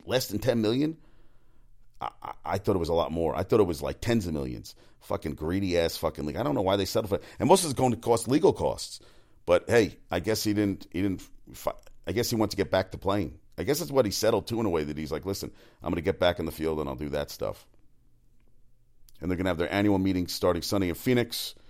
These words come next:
At last, uh, last year's meeting, the news media focused heavily on Kaepernick's as-, as-, absence and on the N F L's position on whether players should be required to stand on the field for the anthem.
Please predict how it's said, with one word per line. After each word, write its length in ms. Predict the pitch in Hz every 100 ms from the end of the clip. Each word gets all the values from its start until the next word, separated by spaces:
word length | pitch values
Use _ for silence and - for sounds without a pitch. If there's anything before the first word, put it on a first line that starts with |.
| - - - -
At 100 | 73
last, 460 | 98 107 - - - -
uh, 160 | 73 -
last 260 | 85 101 95
year's 340 | 98 95 73 - -
meeting, 280 | 95 92
the 80 | 87
news 320 | 90 95 92 98
media 180 | 92
focused 380 | 85 92 90 82
heavily 300 | 95 90 87
on 100 | 76
Kaepernick's 480 | - 82 - 71 -
as-, 280 | 131 131 - -
as-, 260 | 123 120 - -
absence 600 | 123 120 - 117 113 - - - -
and 80 | 92
on 60 |
the 60 | 90
N 80 | 104
F 120 | 101
L's 120 | 98
position 320 | 95 98 90
on 100 | 85
whether 200 | 87 87
players 380 | - 104 92 92
should 160 | - 76
be 80 |
required 300 | 76 87 87
to 60 | 73
stand 300 | - 90 85
on 60 | 76
the 60 |
field 340 | - 85 80 -
for 80 |
the 160 | - 82
anthem. 360 | 120 117 113